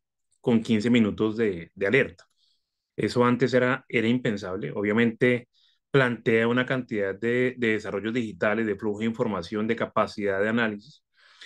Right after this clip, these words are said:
pero se traduce en menos riesgo para los sistemas y, por supuesto, en ahorros de, de, de A O M, eh, relevantes.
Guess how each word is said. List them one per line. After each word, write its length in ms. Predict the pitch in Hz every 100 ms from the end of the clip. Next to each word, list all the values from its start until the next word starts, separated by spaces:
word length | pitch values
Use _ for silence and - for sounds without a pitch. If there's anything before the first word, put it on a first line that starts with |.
| - _ _
pero 320 | 156 143 160
se 100 | 165
traduce 720 | 156 117 110 107 - 131 135 - _ _
en 200 | 117 107 117
menos 260 | 123 147
riesgo 300 | 147 151 147
para 120 | 147
los 160 | 139 139
sistemas 540 | 143 - 127 139 - _ _
y, 140 | - -
por 200 | - 113
supuesto, 440 | - 107 101 -
en 80 | 117
ahorros 440 | 110 95 92 104
de, 280 | 113 90 82
de, 260 | - 92 95
de 180 | 101 104
A 80 | 98
O 140 | 107
M, 440 | 110 113 113 - _
eh, 340 | 117 98 92 85 -
relevantes. 640 | 113 101 95 98 85 -